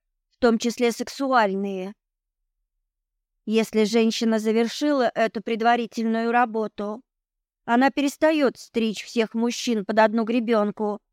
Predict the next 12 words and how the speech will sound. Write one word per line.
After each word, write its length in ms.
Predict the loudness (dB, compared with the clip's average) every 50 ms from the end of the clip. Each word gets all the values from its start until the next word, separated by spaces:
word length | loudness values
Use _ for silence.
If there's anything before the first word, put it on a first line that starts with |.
| _ _ _ _ _ _ _ _
мол, 260 | -2 0 2 2 0 -2
все 220 | -2 0 0 0
мужики 380 | 2 0 0 -2 -2 -2 -4 -4
сволочи. 720 | -4 -2 0 0 2 0 0 -2 -4 -6 -6 -6 -6 -6 -10 _ _ _ _ _ _ _ _ _ _ _ _ _ _ _ _ _ _ _ _ _ _ _ _ _ _ _ _
Она 300 | 0 2 4 4 4 4
видит 400 | 2 2 0 0 0 0 0 -2
в 100 | 0 0
них 300 | 2 2 0 0 2 2
не 200 | 2 2 2 0
источник 580 | -2 -4 -2 -2 -2 -2 -2 -4 -4 -4 -6
сексуальной 760 | -6 -8 -8 -6 -4 -2 0 2 2 4 2 2 2 2 0 0
агрессии, 760 | 0 0 -2 -2 -2 -4 -8 -10 -8 -6 -4 -4 -4 -6